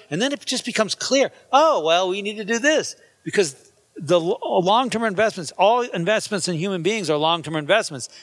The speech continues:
They're uncertain long-term investments. So when I think I know the answer, the team comes to me and says, "Hey, I think we, uh, what should we do here?" I think I know the answer. It's a certain positive benefit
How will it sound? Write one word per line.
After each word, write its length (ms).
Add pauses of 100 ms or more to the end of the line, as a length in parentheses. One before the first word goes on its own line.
They're 240
uncertain 800
long-term 580
investments. 720 (480)
So 400
when 180
I 360
think 340
I 60
know 180
the 220
answer, 260
the 40
team 240
comes 200
to 60
me 80
and 80
says, 160
"Hey, 420
I 80
think 160
we, 340
uh, 280
what 120
should 100
we 80
do 180
here?" 340
I 180
think 220
I 80
know 160
the 200
answer. 360 (640)
It's 140
a 80
certain 680 (420)
positive 760 (680)
benefit 500